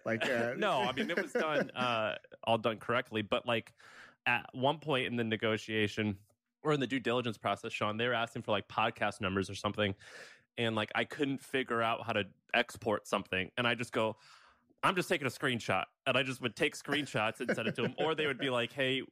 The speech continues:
Speaker 2: can we log in and see this, this, and this?" I'm like, "No, I'm not gonna give you a login, but I'll tell you what." And,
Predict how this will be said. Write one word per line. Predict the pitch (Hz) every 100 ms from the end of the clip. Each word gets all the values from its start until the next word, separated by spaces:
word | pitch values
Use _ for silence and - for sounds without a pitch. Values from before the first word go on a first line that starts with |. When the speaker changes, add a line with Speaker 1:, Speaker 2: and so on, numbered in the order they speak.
| -
Speaker 2:
can | 131 131
we | 160
log | 151 139 127
in | 131
and | 123
see | 107 120
this, | 110 120
this, | - 117 -
and | 110
this?" | 113 -
I'm | 110
like, | 104 98 - - - -
"No, | - 139 139
I'm | 143
not | 143 151
gonna | 151
give | 139
you | 139
a |
login, | 117 120 123 117 107
but | 113
I'll |
tell | - 143
you | 131
what." | 117 107 -
And, | 135